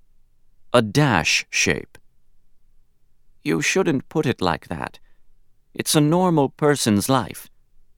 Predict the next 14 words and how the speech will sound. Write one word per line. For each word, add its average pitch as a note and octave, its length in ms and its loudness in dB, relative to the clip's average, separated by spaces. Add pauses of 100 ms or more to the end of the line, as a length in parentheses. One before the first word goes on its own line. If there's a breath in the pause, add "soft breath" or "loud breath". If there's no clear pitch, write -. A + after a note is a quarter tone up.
(220)
Not E3+ 400 2
everyone A2 680 2
can A2+ 220 -2
be A2+ 140 2
Dong A2 400 2
Dong." G#2 400 -2 (960)
I G#2+ 80 4
really B2 360 4
don't A#2 260 4
have G#2 260 2
that F2+ 180 0
kind F#2+ 280 0
of F2 80 -2
ambition. F2 560 0